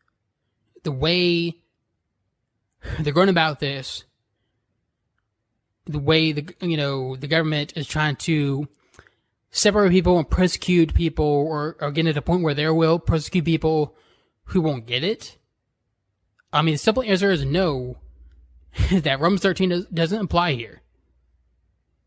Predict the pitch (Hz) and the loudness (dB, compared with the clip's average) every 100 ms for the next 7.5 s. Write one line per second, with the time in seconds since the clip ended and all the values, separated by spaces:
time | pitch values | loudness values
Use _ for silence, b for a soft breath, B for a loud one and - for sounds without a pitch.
0 | _ _ _ _ _ - - - 208 - | _ _ _ _ _ -6 -4 2 2 4
1 | 208 190 170 - - _ - - 180 160 | 0 0 -2 -10 -18 _ -8 -2 2 2
2 | 147 208 208 170 180 175 175 - _ _ | 2 4 6 6 4 4 2 -4 _ _
3 | 165 180 175 220 - - - - _ - | 2 2 4 0 -2 -16 -18 -18 _ -6
4 | 175 202 - 247 233 208 180 175 190 190 | -2 0 2 2 2 0 0 0 0 2
5 | 196 196 - 135 - _ _ _ _ _ | 2 2 -2 -10 -12 _ _ _ _ _
6 | _ _ _ _ - 139 156 190 196 214 | _ _ _ _ -8 -2 2 2 2 2
7 | 202 226 247 254 | 2 0 2 0